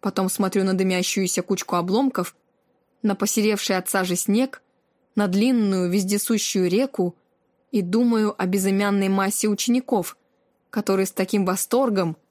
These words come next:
взирали на происходящее. Мне сразу вспоминается толпа, наблюдавшая за расправой над Беном Хоупом. Ему было больно, а люди радовались и смеялись.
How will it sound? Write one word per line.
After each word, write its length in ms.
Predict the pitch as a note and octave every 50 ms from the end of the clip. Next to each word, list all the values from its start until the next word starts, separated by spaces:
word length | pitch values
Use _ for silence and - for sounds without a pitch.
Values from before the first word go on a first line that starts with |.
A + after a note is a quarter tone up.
| _ _ _ - -
взирали 400 | G3 F#3+ G3+ G3+ G3+ G3 F#3+ F#3+
на 140 | G3 G3
происходящее. 920 | - G#3+ G3 G#3 G#3 - B3+ B3+ A#3 A3+ F3 D3+ - - - E3+ D#3+ D#3+ - _ _ _ _ _ _ _ _ _ _ _ _ _ - -
Мне 260 | F#3 F#3+ G3 G3 F#3+
сразу 340 | - G#3+ G3+ G3+ F#3+ G3+ G3+
вспоминается 680 | - - - G3+ G3 F#3+ G3 G3 F#3+ F#3 F#3 - F3+
толпа, 520 | - F#3 F3+ F3+ F3+ - B3 A#3+ A3+ F#3+ - _ _ _ _ _ _ _ _ _ _ _ -
наблюдавшая 720 | A3+ G#3+ G3+ G#3 G#3 G3 F#3 G#3+ G#3+ G#3+ - - G3+ G3 G3
за 140 | F#3 G3+ F#3+
расправой 480 | F#3 F#3+ - - G#3+ G3+ G3+ G3 G3
над 180 | G3+ F#3+ F#3+ F#3
Беном 340 | F3+ F#3 F#3+ F#3+ G3 G#3+ A3+
Хоупом. 600 | - - B3+ A#3 F#3+ F3 - E3+ D#3 D#3 D3+ _ _ _ _ _ _ _ _ _ _ _ _ _ _ _ _ -
Ему 320 | G#3 G3 G#3 G3+ G3+ G3
было 240 | F#3+ F#3 F#3 F3+ F3
больно, 520 | E3+ F3 F#3+ A3+ A#3 A3 G3 F3+ D#3 D#3 _ _ _ _ _ _ _ _ _ _ _ _ -
а 120 | A3 G3+
люди 260 | G#3 A#3 A#3+ G3+ F#3+
радовались 560 | F#3 F#3 F#3+ F3+ F3 F3 E3+ F3 F3 E3+ -
и 40 | -
смеялись. 680 | - - G#3+ G#3 G#3+ A3 A3 F#3 E3 D#3+ D#3+ - -